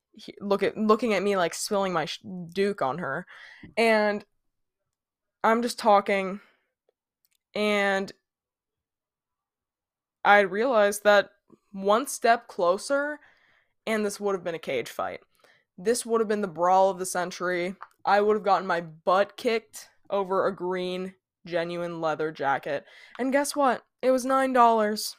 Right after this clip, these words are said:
It was nine dollars. So, all I'm saying is that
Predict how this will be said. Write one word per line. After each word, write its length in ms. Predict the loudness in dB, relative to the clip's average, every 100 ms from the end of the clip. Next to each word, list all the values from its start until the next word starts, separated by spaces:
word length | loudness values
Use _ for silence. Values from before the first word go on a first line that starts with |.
| _ -4
It 80 | 0
was 160 | 0
nine 240 | 0 0 2
dollars. 480 | 2 2 2 -2 -10 -20 -20 _
So, 400 | 0 2 4 0 -8 _ _ _ _ _ _ _ _ _ _ 0
all 200 | 2 2
I'm 100 | 0
saying 380 | -2 -2 -2 -6
is 120 | -2
that 300 | -2 -2